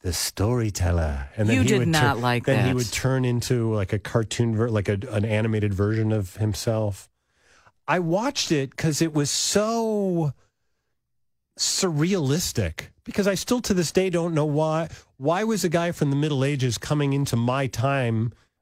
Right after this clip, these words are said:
Speaker 1: my time frame? Why, how was he able to time travel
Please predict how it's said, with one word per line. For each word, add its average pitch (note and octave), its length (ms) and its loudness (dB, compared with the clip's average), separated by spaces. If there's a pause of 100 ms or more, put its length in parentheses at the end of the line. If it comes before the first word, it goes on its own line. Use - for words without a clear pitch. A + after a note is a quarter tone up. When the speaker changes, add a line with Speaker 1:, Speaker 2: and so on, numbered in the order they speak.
Speaker 1:
my C3 420 -2
time A#2 300 -2
frame? G#2 360 0
Why, C3+ 220 0 (260)
how A3 180 0
was C#4+ 200 0
he A#3 120 0
able F#3 180 0
to D#3 80 0
time F#3+ 420 0
travel C#3 720 0